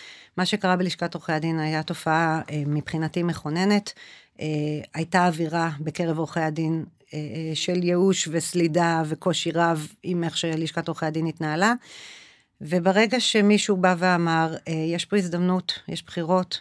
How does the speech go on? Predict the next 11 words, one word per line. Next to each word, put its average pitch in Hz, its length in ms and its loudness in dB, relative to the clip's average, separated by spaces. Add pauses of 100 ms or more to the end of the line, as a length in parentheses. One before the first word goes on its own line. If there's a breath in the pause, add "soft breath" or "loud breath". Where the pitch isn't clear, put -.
יש 165 200 -10
פה 180 120 -6
הזדמנות 165 400 -4
להשפיע 165 320 -4
על 165 60 -2
מוקד 165 320 -4
הכוח", 165 460 -2 (440 loud breath)
במקום 202 320 4
להישאר 190 320 4
בבית, 175 420 4
כי 170 380 -2